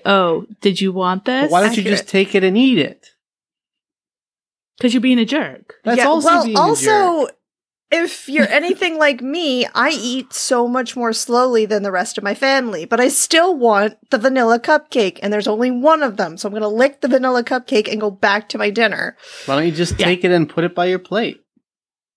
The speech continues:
Speaker 1: 'Cause somebody will
Speaker 2: It's
Speaker 1: take it. That
Speaker 2: reserved.
Speaker 3: Somebody will
Speaker 1: doesn't
Speaker 3: take
Speaker 1: mean
Speaker 3: it.
Speaker 1: anything.
Speaker 2: It's
Speaker 3: Yeah, that means
Speaker 2: reserved.
Speaker 3: nothing. It's not.
Speaker 2: Oh my God.
Speaker 3: It's not reserved until it's in your mouth or licked.
Speaker 2: The
Speaker 3: It has your germs
Speaker 2: conclusion
Speaker 3: on it.
Speaker 1: And even then, it's questionable
Speaker 3: <laughs>
Speaker 1: 'cause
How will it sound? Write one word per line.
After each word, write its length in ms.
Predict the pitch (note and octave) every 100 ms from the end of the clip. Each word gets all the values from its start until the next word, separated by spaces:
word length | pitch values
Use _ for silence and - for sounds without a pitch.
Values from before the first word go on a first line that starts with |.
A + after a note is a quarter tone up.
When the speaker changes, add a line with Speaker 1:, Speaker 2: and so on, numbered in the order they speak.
| _ _ _ -
Speaker 1:
'Cause 140 | C4
somebody 240 | A#3+ F4 F#4+
will 80 | E4
Speaker 2:
It's 80 |
Speaker 1:
take 80 | D#4+
it. 40 | G4+
That 20 |
Speaker 2:
reserved. 120 | F3
Speaker 3:
Somebody 240 | G#3+ A#3 -
will 60 |
Speaker 1:
doesn't 120 | C4+ G#3+
Speaker 3:
take 80 |
Speaker 1:
mean 140 | F#3+ E3+
Speaker 3:
it. 40 |
Speaker 1:
anything. 280 | D3+ D#3+ -
Speaker 2:
It's 100 | -
Speaker 3:
Yeah, 200 | B3+ C4
that 120 | F4+
means 220 | G#4 G#4 -
Speaker 2:
reserved. 180 | - A#3+
Speaker 3:
nothing. 480 | A3+ A3+ F3+ D#3+ G3 _ _ _ -
It's 220 | A#3 -
not. 320 | A3+ F#3 F3 C4+ _ _ _ _ _ _
Speaker 2:
Oh 120 | C#2 -
my 120 | D#2
God. 160 | C#2 B2+
Speaker 3:
It's 120 | -
not 160 | C4 A3
reserved 340 | A3 A#3 A3
until 200 | A3 A3+
it's 80 | G#3
in 80 | F#3+
your 120 | D#3+
mouth 320 | D3 D3+ - -
or 140 | A3+
licked. 380 | G3 C#3 - - _ - - - _ _ _ _ -
Speaker 2:
The 80 | A3
Speaker 3:
It 80 |
has 180 | G#3+ A3
your 100 | A3
germs 140 | A#3+ G#3
Speaker 2:
conclusion 180 | F#3 E3
Speaker 3:
on 140 | D#3+
it. 60 | A3+
Speaker 1:
And 100 | B3
even 340 | D#4 D4 E4
then, 160 | C#4+ C#4+
it's 160 | A#3+
questionable 840 | - A#3+ C4+ A#3 - A#3 A3+ G3+ F#3+ F#3 -
Speaker 3:
<laughs> 180 | - -
Speaker 1:
'cause 260 | D#4+ C4